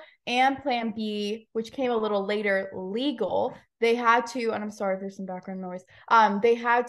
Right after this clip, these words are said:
to, um, they had to change the definition of when life began, not at fertilization, but at implantation. Um, so when you have sex, the sperm and the egg come together, but they have to travel down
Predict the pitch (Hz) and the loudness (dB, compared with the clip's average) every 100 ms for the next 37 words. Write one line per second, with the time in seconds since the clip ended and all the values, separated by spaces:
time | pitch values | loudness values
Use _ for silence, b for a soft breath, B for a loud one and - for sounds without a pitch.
0 | - 269 247 226 208 - 202 190 175 175 | -4 -6 -2 0 0 0 0 2 0 -4
1 | 208 226 240 233 233 247 254 233 - 233 | -12 -4 -2 0 2 2 0 -6 -8 -8
2 | 233 254 339 247 240 220 208 214 202 190 | -4 -4 0 0 0 -4 -4 -6 -6 -6
3 | 185 175 - 185 - - 62 - B B | -6 -8 -12 -18 -12 -10 -10 -12 B B
4 | 214 214 277 294 311 302 311 269 220 214 | 0 2 2 0 -2 -2 -2 -2 -2 -4
5 | 226 202 208 - - 208 202 196 190 185 | -6 -6 -8 -10 -4 0 0 -2 -10 -14
6 | - 190 - - - - - b b 220 | -14 -16 -16 -16 -16 -16 -18 b b 4
7 | 220 220 - 233 220 220 247 269 247 240 | 4 4 2 2 2 0 -2 -4 -4 -6
8 | 233 214 247 - 190 190 - - - b | -2 0 0 -2 0 0 -2 -16 -20 b
9 | b 220 220 214 196 247 277 208 208 214 | b -4 -4 -2 -2 -2 -2 0 -2 -2
10 | 202 214 220 190 190 190 202 208 202 202 | -6 -4 -2 0 2 0 -2 -4 -6 -4
11 | 220 - 277 240 - - 220 208 240 285 | -4 -6 -6 -6 -8 -6 0 0 2 -2
12 | - 214 208 214 | 0 2 2 -2